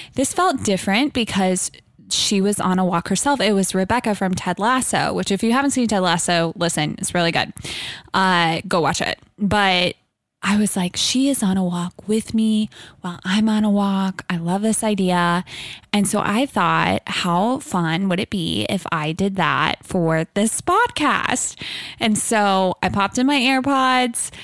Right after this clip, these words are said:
I'm out walking. I record this whole podcast as I'm walking, wanting to walk <laughs> with you. And then I get back and it cut off halfway through. <laughs> So such is life.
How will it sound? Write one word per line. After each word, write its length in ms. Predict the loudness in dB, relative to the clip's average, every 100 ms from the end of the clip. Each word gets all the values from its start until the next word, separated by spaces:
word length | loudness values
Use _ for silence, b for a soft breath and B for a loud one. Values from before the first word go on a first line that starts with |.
| B B
I'm 140 | -4 0
out 220 | 2 2
walking. 800 | 2 2 0 0 2 2 2 0
I 60 | 0
record 360 | -2 0 0 0
this 140 | 0
whole 160 | 0 0
podcast 840 | 0 0 0 0 2 2 0 -2
as 200 | 0 2
I'm 120 | 4 4
walking, 640 | 4 2 2 2 2 0 -2
wanting 360 | 0 2 2
to 60 | 2
walk 220 | 2 2
<laughs> 0 |
with 180 | 2 2
you. 500 | 2 4 4 2 0 -4 -12 B B B B 0
And 140 | 2
then 100 | 4
I 100 | 2
get 160 | 2 2
back 340 | 2 2 0 -2
and 520 | 0 2 4 2 0 -2 -12 -4
it 300 | -2 -2 -2
cut 180 | 0
off 220 | 2 2 0
halfway 360 | -2 0 -2
through. 200 | 0 -2 -2
<laughs> 40 |
So 200 | -2 0 2 0 0 -2 -2 -4 -8 -8 -12 -8 B B B B B B B
such 380 | -8 -2 0 0
is 140 | 0
life. 380 | 0 -2 -4 -6